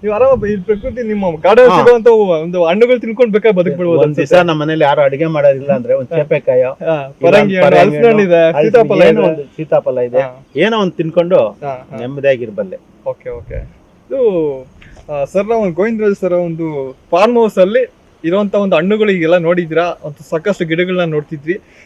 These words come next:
Speaker 1: So ಈ ಒಂದು ಪರಿಕಲ್ಪನಾ ತಾವು ಯ-, ಜಾಗ ಯಾರ್ಯಾರಲ್ಲಿ ಇಟ್ಕೊಂಡಿದ್ದೀರಾ ಮನೆ ಸುತ್ತಮುತ್ತ, ಅವ್ರು ಬೇಕಾದ್ರೆ ಈ ತರ ಒಂದು ಟ್ರೈ ಮಾಡ್ಬೋದು. So ಈ ಮೂಲಕ ಪ್ರಕೃತಿಗೆ ಒಂದು ರೀತಿ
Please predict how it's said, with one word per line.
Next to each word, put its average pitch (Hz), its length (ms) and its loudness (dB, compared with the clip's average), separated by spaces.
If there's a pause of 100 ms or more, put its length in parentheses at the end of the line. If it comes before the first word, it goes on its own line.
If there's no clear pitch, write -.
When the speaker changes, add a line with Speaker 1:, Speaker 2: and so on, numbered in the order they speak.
(120)
Speaker 1:
So 226 80 6
ಈ 240 120 0
ಒಂದು 269 240 4
ಪರಿಕಲ್ಪನಾ 247 640 2
ತಾವು 233 360 4
ಯ-, 165 180 4
ಜಾಗ 160 340 2
ಯಾರ್ಯಾರಲ್ಲಿ 180 680 0
ಇಟ್ಕೊಂಡಿದ್ದೀರಾ 160 460 -4
ಮನೆ 143 240 -8
ಸುತ್ತಮುತ್ತ, 151 440 -10
ಅವ್ರು 240 180 -2
ಬೇಕಾದ್ರೆ 190 320 -2
ಈ 175 40 -4
ತರ 170 80 -4
ಒಂದು 170 360 -4
ಟ್ರೈ 185 240 2
ಮಾಡ್ಬೋದು. 175 540 -2 (280)
So 262 140 6
ಈ - 20 0
ಮೂಲಕ 269 300 -2
ಪ್ರಕೃತಿಗೆ 262 560 -2
ಒಂದು 226 180 0
ರೀತಿ 240 160 -6